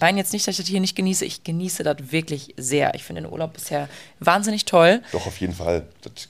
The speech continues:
Speaker 2: kommt auch, glaub ich, etwas zu negativ rüber, als
Speaker 1: Voll.
Speaker 2: es tatsächlich ist. Ich glaube,
Speaker 1: Ich will
Speaker 2: dass
Speaker 1: nur vergleichen und
Speaker 2: ja.
Speaker 1: denk mir so in dem Moment so, wenn ich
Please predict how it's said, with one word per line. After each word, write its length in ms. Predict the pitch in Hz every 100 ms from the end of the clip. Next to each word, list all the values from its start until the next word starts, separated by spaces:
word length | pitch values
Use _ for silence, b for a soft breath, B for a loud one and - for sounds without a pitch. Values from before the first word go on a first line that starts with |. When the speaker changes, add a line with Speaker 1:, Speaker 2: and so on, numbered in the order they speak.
| -
Speaker 2:
kommt 200 | 101 104
auch, 100 | 92
glaub 140 | 90 90
ich, 60 |
etwas 300 | 82 95 90
zu 120 | -
negativ 440 | 92 95 95 95 78
rüber, 220 | 92 101 82
als 80 |
Speaker 1:
Voll. 160 | 202 185
Speaker 2:
es 100 | 139
tatsächlich 380 | - - 87 87
ist. 160 | 87
Ich 80 | 82
glaube, 160 | - -
Speaker 1:
Ich 60 | 135
will 80 | 226
Speaker 2:
dass 40 |
Speaker 1:
nur 100 | 240
vergleichen 540 | 233 208 190 196 254 294
und 60 |
Speaker 2:
ja. 60 | -
Speaker 1:
denk 160 | 208
mir 100 | 220 208
so 180 | 196
in 120 | 202 190
dem 100 | 190
Moment 320 | 190 180 180
so, 300 | - 170 170 B B B B -
wenn 160 | 185
ich 140 | 190